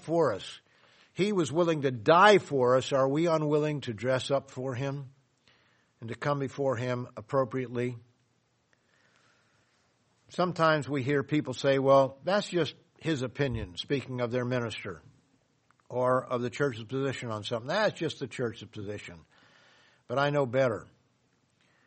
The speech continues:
I've heard people say, "The world is ahead of the church on this subject or that subject." Do you realize that one of the major reasons that people are abandoning Christianity, the younger generation,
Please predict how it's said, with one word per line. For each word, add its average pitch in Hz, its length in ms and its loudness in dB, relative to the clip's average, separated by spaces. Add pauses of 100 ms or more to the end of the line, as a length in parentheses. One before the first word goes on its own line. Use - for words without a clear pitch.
(440)
I've 143 180 -4
heard 151 240 0
people 147 260 -2
say, 135 440 2 (100)
"The 123 140 -2
world 175 420 6
is 139 140 -2
ahead 160 220 4
of 170 80 2
the 147 80 0
church 190 460 -2
on 123 160 2
this 151 200 -2
subject 139 480 0
or 135 80 0
that 151 240 4
subject." 98 500 -2 (760)
Do 151 80 -4
you 185 80 0
realize 151 580 6
that 127 220 -2
one 139 200 -2
of 135 60 -2
the 123 80 -4
major 143 540 -2
reasons 147 560 -2
that 127 320 -6
people 151 320 0
are 120 140 4
abandoning 135 840 0
Christianity, 123 920 -2 (280)
the 135 100 -4
younger 151 460 2
generation, 131 880 0